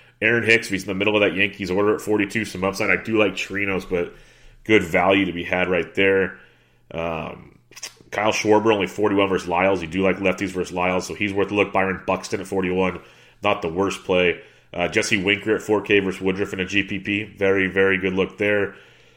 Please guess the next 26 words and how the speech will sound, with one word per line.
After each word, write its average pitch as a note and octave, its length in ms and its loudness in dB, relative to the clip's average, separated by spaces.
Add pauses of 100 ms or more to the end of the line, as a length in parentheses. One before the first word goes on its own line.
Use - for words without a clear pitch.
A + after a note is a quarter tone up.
(100)
Again, G2 200 2
Tyler G#2+ 340 4
O'Neill G2+ 300 0
versus G2 200 0
a F#2 40 -2
lefty F#2+ 380 0
at F#2 80 -4
thirty-nine F2+ 400 -2
hundred. G2+ 300 0
Jose F#2 200 -2
Martinez F#2+ 520 -6
at F#2 100 -14
thirty-nine F#2+ 320 0
hundred. F#2+ 340 -4 (380)
Eloy B2 560 4 (420)
Jimenez, G2+ 680 -2 (300)
thirty-eight G#2+ 340 2
hundred G2 180 -2
versus F2+ 160 -4
Matt F#2 200 -2
Boyd. F2 220 0 (380)
Good F#2+ 220 0
look F#2 160 0
for F#2 200 -2
you D#2+ 120 -4
there. F#2 380 2